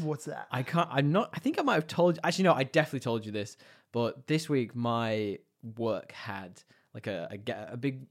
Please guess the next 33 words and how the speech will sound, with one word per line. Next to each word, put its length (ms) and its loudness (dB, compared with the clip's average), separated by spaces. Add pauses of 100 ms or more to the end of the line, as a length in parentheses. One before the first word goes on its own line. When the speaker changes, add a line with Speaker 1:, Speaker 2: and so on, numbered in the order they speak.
Speaker 2:
work 220 4
get 160 -2
together. 180 -2
We've 140 2
not 220 0
done 120 2
it 140 -2
in, 380 -6 (180)
since 480 -8
before 320 -4
covid 240 0
had 160 0
everyone 380 -4
together. 260 -6
Speaker 1:
Fucking 300 -2
lucky 240 -4
you, 180 -6
man. 220 -6
Speaker 2:
And 80 2
it 80 0
was 240 0
Speaker 1:
My 80 0
colleagues 400 4
are 40 -2
starting 260 0
to 60 -2
think 200 -6
they're 100 -6
my 140 -8
friends. 400 -6
It's 100 4
not 140 -2
good. 140 -6